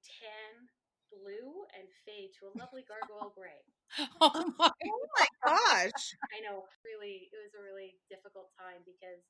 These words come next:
Speaker 1: if I overexerted myself in any way, uh, that,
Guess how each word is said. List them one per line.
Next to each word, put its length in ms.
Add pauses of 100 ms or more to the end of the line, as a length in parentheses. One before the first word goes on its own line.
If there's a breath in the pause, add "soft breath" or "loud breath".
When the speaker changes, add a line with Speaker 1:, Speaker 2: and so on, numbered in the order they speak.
(560)
Speaker 1:
if 140
I 220
overexerted 720
myself 400
in 80 (120)
any 260
way, 400 (1160)
uh, 320 (180)
that, 240